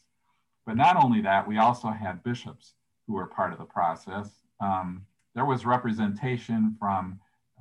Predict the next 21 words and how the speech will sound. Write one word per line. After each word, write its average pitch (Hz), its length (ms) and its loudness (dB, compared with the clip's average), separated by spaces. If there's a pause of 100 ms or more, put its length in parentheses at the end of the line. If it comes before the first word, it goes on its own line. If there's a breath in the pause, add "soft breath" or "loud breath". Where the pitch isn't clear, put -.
from 98 220 -4
Europe, 120 420 0 (180)
from 98 220 -8
Africa, 104 440 -4
and 95 200 -6
from 98 120 -6
the 90 100 -12
Philippines, 98 800 -6 (460)
mainly 120 560 2
through, 107 360 0
um, 92 480 -6
bishops 120 400 -4
from 92 260 -8
each 90 320 -14
area. 85 420 -8 (1500 soft breath)
And, 113 320 2
um, 101 440 0 (180)
and, 101 300 -2
and 98 380 -6 (340)
that, 113 300 2 (320)
uh, 98 260 -8